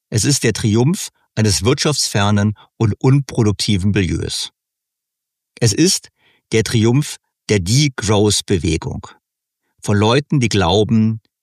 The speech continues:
nur durch Wachstumsverzicht könnten wir das Weltklima retten.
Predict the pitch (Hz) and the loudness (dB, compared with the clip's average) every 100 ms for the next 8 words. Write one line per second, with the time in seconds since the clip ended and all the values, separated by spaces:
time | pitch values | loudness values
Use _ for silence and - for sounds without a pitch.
0 | - 120 147 135 110 143 - - 117 - | -4 0 2 2 0 -2 -4 -2 -4 -2
1 | 95 - 107 98 - - _ _ _ - | -4 -2 -2 -2 -8 -16 _ _ _ -2
2 | 110 - 107 98 92 92 92 _ - - | -2 0 -2 0 0 -2 -4 _ -6 -2
3 | 101 92 - 98 90 85 80 - - | 0 -2 -2 -2 -2 -2 -4 -8 -14